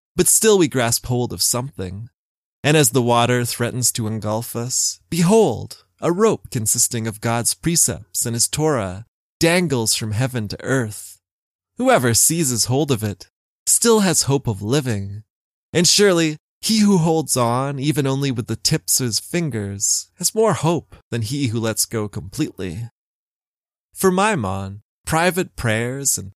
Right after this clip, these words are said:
holding to rules and tradition, even if publicly denied, were those tips of the fingers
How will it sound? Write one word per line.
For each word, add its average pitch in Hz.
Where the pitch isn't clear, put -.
holding 147
to 131
rules 131
and 131
tradition, 127
even 226
if 214
publicly 156
denied, 107
were 170
those 123
tips -
of 107
the 117
fingers 120